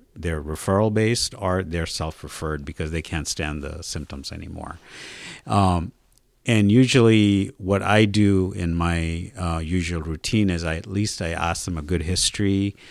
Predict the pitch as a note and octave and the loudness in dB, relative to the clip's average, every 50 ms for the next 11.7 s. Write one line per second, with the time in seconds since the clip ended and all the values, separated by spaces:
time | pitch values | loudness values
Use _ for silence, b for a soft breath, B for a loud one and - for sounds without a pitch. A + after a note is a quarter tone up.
0 | B B B _ - F2 F2 F2 E2 D#2 D#2 - - - - - G2+ F#2+ F#2+ F#2+ | B B B _ -2 -2 0 0 -2 -4 -6 -8 -6 -6 -4 -2 -2 0 0 0
1 | F#2+ F#2+ F#2+ F#2 E2+ D#2+ E2+ E2 D2+ - - E2 D#2+ - E2 D#2 D#2 D2+ D#2+ - | 0 -2 -4 -6 -6 -8 -8 -8 -10 -10 -8 -8 -8 -8 -8 -8 -8 -8 -10 -10
2 | G#2 F#2 E2 D#2 D#2 D2 D2 C#2 C2+ - - - G#2+ G2+ F#2+ F#2 F2 F2 E2+ F2 | -12 -10 -10 -8 -8 -8 -8 -10 -10 -12 -6 -2 0 0 2 2 2 2 0 0
3 | - - - E2+ E2+ E2+ E2 E2 E2+ - _ - - D#2 D2 D2 D#2+ D#2+ D#2 C#2+ | -2 -4 -4 -4 -4 -4 -4 -6 -6 -10 _ -10 -8 -6 -6 -6 -8 -8 -8 -8
4 | D2+ D#2 D2+ D2+ D2 D2 D2 C#2+ C#2+ D#2+ - - - E2+ D2+ D2+ D#2 D#2+ - - | -8 -8 -6 -6 -6 -6 -6 -8 -10 -12 -12 -12 -12 -10 -10 -8 -10 -10 -10 -10
5 | D#2 D#2 D#2 D2 D2 D2+ D2 D2 D2 C#2+ - - D2+ C#2+ D2 D#2+ D#2 D#2+ D#2+ D#2+ | -8 -8 -6 -6 -6 -6 -6 -6 -8 -10 -10 -12 -10 -8 -6 -4 -4 -2 -2 -4
6 | D#2+ D#2+ - - B B B B B B B B B B - - E2+ E2+ E2+ E2 | -4 -4 -6 -6 B B B B B B B B B B -6 -4 -4 -4 -4 -2
7 | F2+ A2 A2 A2 A2 G#2 F#2+ - A2 G2 F#2 F2+ F2+ - - F#2+ F2 - - G2 | 0 0 2 4 4 4 4 2 2 2 2 0 -4 -2 -2 -2 -2 -2 0 0
8 | E2+ D#2+ D2+ D2+ G2 F#2+ F#2+ F2+ E2+ D#2+ E2 E2 - - F#2 F2 D#2 D#2 C#2+ D#2+ | 0 0 -2 -2 0 0 0 2 0 0 -2 -4 -6 -8 -8 -8 -8 -6 -6 -6
9 | D#2+ D#2 - - - F#2+ E2 F#2+ F2 D#2+ - E2+ D#2+ F#2 F2 E2+ - - D#2+ D2+ | -6 -6 -8 -8 -8 -6 -4 -4 -4 -2 -2 -2 -2 -2 -2 -4 -4 -6 -6 -4
10 | E2 D#2 D2+ - - D2+ C#2+ D2 D#2 C#2+ D2 E2+ G2 G#2+ F2+ - - - D#2 D2+ | -4 -4 -4 -4 -6 -8 -8 -8 -8 -6 -4 -2 -2 -2 -2 -2 -6 -8 -8 -8
11 | D2 C#2+ C#2+ D2 D2+ C#2 C#2 D2+ G#2 A2+ G#2 D2+ - D#2+ | -6 -6 -6 -8 -8 -8 -6 -4 -2 -2 -2 -2 -4 -6